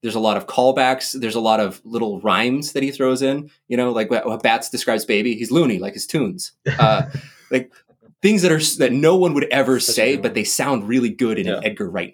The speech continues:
Speaker 1: movie.
Speaker 3: Yeah.
Speaker 2: Yeah.
Speaker 1: And he knows how to handle it best. Like, it, it's kinda telling he only has two screenwriting credits on two other projects that he hasn't directed. And each of those he shared with somebody else, because you'd have to have someone else to take out the Edgar Wright idiosyncrasies,
Speaker 4: Mm-hmm.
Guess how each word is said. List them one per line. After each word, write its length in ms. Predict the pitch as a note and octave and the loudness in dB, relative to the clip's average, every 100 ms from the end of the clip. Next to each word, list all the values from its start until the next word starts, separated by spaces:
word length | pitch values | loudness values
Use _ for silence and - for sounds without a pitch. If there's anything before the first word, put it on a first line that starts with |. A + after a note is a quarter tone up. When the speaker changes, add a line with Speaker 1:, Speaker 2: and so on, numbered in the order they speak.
| - | -14
Speaker 1:
movie. 340 | - D#2+ - _ _ - | -16 -16 -18 _ _ -16
Speaker 3:
Yeah. 160 | G#2+ F2+ G2 | -16 -16 -20
Speaker 2:
Yeah. 80 | - _ _ _ _ _ | -20 _ _ _ _ _
Speaker 1:
And 280 | B2 A2+ G#2+ - _ A#2+ - _ _ | -2 -2 -4 -8 _ -20 -20 _ _
he 320 | - - D#3+ D#3+ | -14 -4 2 4
knows 240 | C3+ A#2+ | 4 2
how 120 | B2+ | 0
to 60 | G2+ | 0
handle 320 | A2+ G#2+ G2 | 0 0 0
it 120 | F2+ | 0
best. 240 | - F2+ - | -2 -2 -2
Like, 180 | F#2 F2 | -4 -4
it, 160 | G#2 | -8
it's 200 | G#2+ - | -8 -6
kinda 200 | - C3 | 0 0
telling 300 | G#2+ A#2+ A2 | 2 0 0
he 100 | G#2 | 0
only 260 | G2+ A2+ A2+ | 0 0 2
has 160 | G2 - | 0 -2
two 420 | - A2 G#2 G2+ | 0 2 2 -2
screenwriting 480 | G2+ - G#2+ G2 F#2 | -4 -2 2 2 2
credits 400 | - F#2 - - | 0 0 0 -4
on 240 | G2+ F#2 F2+ _ _ _ _ - | -2 -2 -4 _ _ _ _ -2
two 160 | B2+ | 2
other 120 | G#2+ G#2 | 2 2
projects 300 | G2 F#2 - | 0 0 -2
that 40 | |
he 40 | F2+ | -2
hasn't 220 | E2+ E2+ | -2 -4
directed. 420 | F#2 F2+ - D#2+ - - - | -4 -4 -4 -10 -12 -20 -4
And 120 | G#3 G#3+ | -4 0
each 200 | C3 - | 0 0
of 100 | G#2 | 2
those 280 | A2 G#2 F#2 | 2 2 0
he 140 | G2 | -4
shared 420 | - A#2+ G#2+ F#2+ | -2 2 2 2
with 140 | G2 F#2+ | 0 -2
somebody 320 | G2 F2 F2 | -2 0 0
else, 220 | E2 E2+ | 0 -2
because 260 | - G2 F#2+ | -4 -4 -2
you'd 80 | G#2 | -2
have 200 | A2 - | -2 -4
to 60 | |
have 140 | - F#2+ | -4 -4
someone 260 | - F#2+ F2+ | -2 -2 -2
else 280 | F2 E2+ - - _ | -4 -6 -10 -18 _
to 80 | - | -4
take 260 | - G#2+ | -2 0
out 160 | G#2+ G#2 | 0 0
the 120 | - | -2
Edgar 280 | G2+ G2 F#2+ | -2 0 0
Wright 220 | G2 G2 A2+ | 0 -2 -4
idiosyncrasies, 840 | G#2 F#2+ - G#2+ C3 D#3+ E3 D#3+ | -4 -2 -2 -2 -2 -2 -6 -6
Speaker 4:
Mm-hmm. 240 | A2 G#2+ | -8 -10